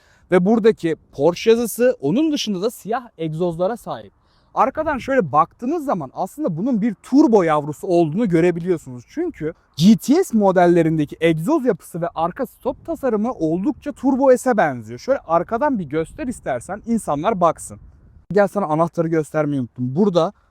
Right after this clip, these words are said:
açma, kapama tuşu, öndeki bagaj tuşu ve arabanın üstünü açabildiğin bir tuş bulunmakta normal Porsche'lerden farkı.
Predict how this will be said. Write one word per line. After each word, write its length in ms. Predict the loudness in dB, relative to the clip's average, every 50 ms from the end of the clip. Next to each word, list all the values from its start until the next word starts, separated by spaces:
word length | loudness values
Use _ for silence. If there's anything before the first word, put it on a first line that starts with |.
| _ _ _
açma, 480 | 0 0 0 -2 -4 0 0 0 0
kapama 400 | 0 -2 -4 -2 -2 -2 -2 -2
tuşu, 440 | -2 -4 -6 -8 -6 -4 -6 -6 -6 -4 -4
öndeki 480 | -2 -2 0 -2 -2 -4 -4 -8 -2
bagaj 360 | -2 -2 0 0 -2 -2 -4 -8
tuşu 440 | -10 -10 -10 -6 -4 -4 -6 -6 -8 _
ve 240 | -4 -2 -2 -2 -2 -4
arabanın 420 | -4 -4 -4 -2 -2 -4 -6 -6 -6 -10
üstünü 300 | -10 -10 -8 -10 -10 -8
açabildiğin 680 | -8 -10 -10 -8 -8 -8 -8 -8 -8 -6 -6 -6 -4 -6
bir 100 | -6 -8
tuş 380 | -10 _ -14 -14 -14 _ _
bulunmakta 520 | -8 -6 -6 -4 -4 -6 -6 -6 _ -6 -4
normal 420 | -4 -2 -2 -2 -2 -2 -2 -4
Porsche'lerden 760 | -4 _ -4 -4 -4 -4 -6 -4 -4 -4 -6 -4 -6 -6 -6
farkı. 540 | -6 -6 -2 0 0 0 -2 -4 -10 -10